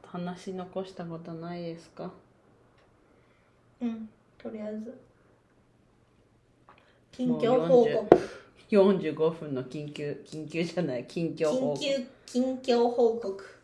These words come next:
Speaker 2: 言ってみて、早口です。
Speaker 1: 近況報告、近況報告、近況報告。
Speaker 2: え、違うよ。
Speaker 1: ん？
Speaker 2: 緊急、近況報告だよ。
Speaker 1: 緊急も必要だったの？
Speaker 2: うん。
Speaker 1: 緊急、近況報告。
Speaker 2: 三回ね。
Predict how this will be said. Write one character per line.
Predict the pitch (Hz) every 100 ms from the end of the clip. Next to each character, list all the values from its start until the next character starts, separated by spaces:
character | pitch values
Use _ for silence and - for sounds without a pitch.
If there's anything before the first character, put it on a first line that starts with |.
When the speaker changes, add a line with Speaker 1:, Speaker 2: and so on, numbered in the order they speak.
| _ - _
Speaker 2:
言 | 220
っ | 214
て | 196
み | 196
て、 | 196 339
早 | 277 220 220
口 | - 202
で | 190
す。 | - - _ _ _ _
Speaker 1:
近 | - 165
況 | 165 160
報 | 165 -
告、 | 151 -
近 | - 156 147
況 | 156
報 | 156
告、 | 143 139 139
近 | - 147
況 | 147 156
報 | 143
告。 | - - 226
Speaker 2:
え、 |
違 | 220 233
う |
よ。 | 285
Speaker 1:
ん？ | 349 - 254 - -
Speaker 2:
緊 | 294 320
急、 | 320 320
近 | 294 285
況 | 302 285
報 | - 285
告 | 285 302 - 175 160
だ | 165
よ。 | - - _ _ _ _ -
Speaker 1:
緊 | - 208 285
急 | 277 262
も | 233 -
必 | - 220
要 | 214 214
だ |
っ | 214 -
た | -
の？ | -
Speaker 2:
う |
ん。 | 214 208 - - - _ _
Speaker 1:
緊 | - 170
急、 | 170 175
近 | 160 151
況 | 151 156
報 | 160 143
告。 | - - - - - - _ _ _ _
Speaker 2:
三 | - 262
回 | 254 262
ね。 | 269 302